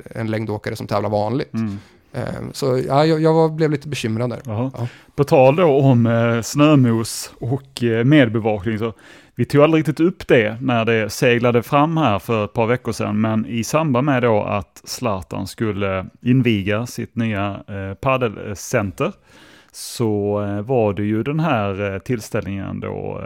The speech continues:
Speaker 2: eh, väldigt många reportrar dök upp och Pogba var där, <laughs> eh, Henrik Larsson var där och, och, eh,
Speaker 1: Jörgen Persson.
Speaker 2: Jörgen Persson var där. Eh, men de som höll då i den här,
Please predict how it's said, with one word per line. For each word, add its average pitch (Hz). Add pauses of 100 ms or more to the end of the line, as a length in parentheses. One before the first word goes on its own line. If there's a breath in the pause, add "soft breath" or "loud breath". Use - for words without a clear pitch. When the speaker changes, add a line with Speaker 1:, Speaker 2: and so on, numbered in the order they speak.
(120)
Speaker 2:
eh, - (200)
väldigt 113
många 135
reportrar 131
dök 131
upp - (140)
och 104
Pogba 131
var 147
där, 139 (640 loud breath)
<laughs> 120
eh, 113
Henrik 131
Larsson 120
var 117
där 107
och, 92 (400 loud breath)
och, -
eh, 175
Speaker 1:
Jörgen 151
Persson. 165
Speaker 2:
Jörgen 165
Persson 110
var 107 (640 loud breath)
där. 104
Eh, 98
men 147
de 151
som 156
höll 202
då 151
i 113
den 107
här, 107